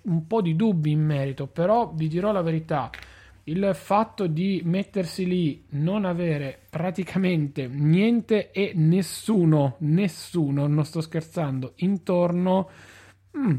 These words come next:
diciamo che, che, che la differenza la può, la può anche un attimino fare. Vi spiego meglio. Ho preso queste cuffie per una questione di comodità,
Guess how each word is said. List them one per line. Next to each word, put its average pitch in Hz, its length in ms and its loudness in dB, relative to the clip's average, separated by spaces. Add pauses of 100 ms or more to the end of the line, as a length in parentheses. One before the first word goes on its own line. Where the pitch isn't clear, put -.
(120)
diciamo 202 680 0
che, 170 760 0
che, - 320 -12
che 190 140 0
la 180 100 2
differenza 185 720 0
la 160 160 0
può, 156 460 0
la 165 120 0
può 165 220 -2
anche 170 240 -2
un 185 120 0
attimino 156 460 -2
fare. 120 400 -8
Vi 160 140 0
spiego 160 320 -2
meglio. 107 420 -8 (800)
Ho 170 80 -2
preso 160 280 0
queste 165 260 -4
cuffie 175 480 -2 (340)
per 180 160 0
una 185 140 2
questione 170 500 0
di 151 280 0
comodità, 185 720 2